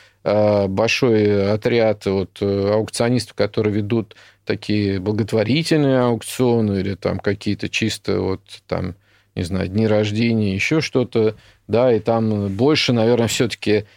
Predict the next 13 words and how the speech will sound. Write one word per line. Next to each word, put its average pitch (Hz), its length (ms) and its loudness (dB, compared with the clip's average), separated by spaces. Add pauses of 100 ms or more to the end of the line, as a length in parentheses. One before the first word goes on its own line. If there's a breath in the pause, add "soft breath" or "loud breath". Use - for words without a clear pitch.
(100)
артистов, 120 580 0
задача 120 440 2
которых 127 460 2
просто 117 400 0
расшевелить 120 560 0
большой 107 720 0
зрительный 110 480 0
зал, 127 300 2
а 113 40 4
если 107 220 0
в 113 40 0
нем 117 200 0
еще 107 280 -2